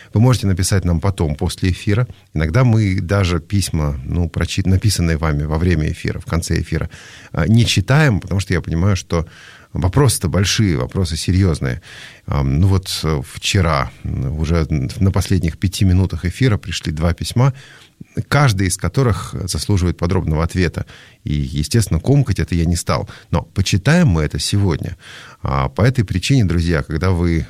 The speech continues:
м, пишете нам, даже если эфир кончился, уже вот, м, передача закончилась, это идёт другая передача,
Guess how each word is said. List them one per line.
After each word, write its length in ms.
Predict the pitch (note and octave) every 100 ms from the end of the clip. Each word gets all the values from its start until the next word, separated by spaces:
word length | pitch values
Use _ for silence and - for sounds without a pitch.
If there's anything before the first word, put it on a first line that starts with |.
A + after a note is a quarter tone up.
| -
м, 300 | - D2 D2
пишете 500 | - G#2+ - E2+ -
нам, 320 | C#2+ A1+ - - - - -
даже 420 | - A#2 D3 A#2+
если 260 | F#2 - D#2+
эфир 220 | - -
кончился, 640 | - E2 D2 - - - -
уже 260 | - D2 E2+
вот, 200 | D2+ -
м, 320 | - D2 C#2+ -
передача 420 | D2+ D2 E2 -
закончилась, 560 | D#2+ - D#2 D2+ -
это 180 | C#2+ C#2
идёт 180 | D2 E2
другая 320 | C#2 E2 D#2
передача, 480 | D2 - C#2 D2 -